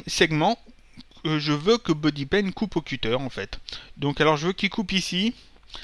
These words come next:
Alors, normalement, là, c'est peut-être pas la, le, l'endroit le plus judicieux pour faire, pour le, le couper, mais bon,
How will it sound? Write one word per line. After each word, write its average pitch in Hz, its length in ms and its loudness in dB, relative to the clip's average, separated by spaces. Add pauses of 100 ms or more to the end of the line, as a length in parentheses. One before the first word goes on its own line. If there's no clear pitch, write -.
(220)
Alors, 135 200 4
normalement, 185 380 2
là, 170 160 2
c'est - 120 -8
peut-être - 220 -6
pas 156 160 0
la, 139 160 -2
le, 143 200 -2
l'endroit 156 440 0
le 165 80 0
plus 185 180 -6
judicieux 175 440 -2
pour 147 200 -6
faire, 202 360 2 (200)
pour 151 140 -4
le, 131 260 0
le 127 100 -6
couper, 202 420 0
mais 170 220 -2
bon, 170 280 -2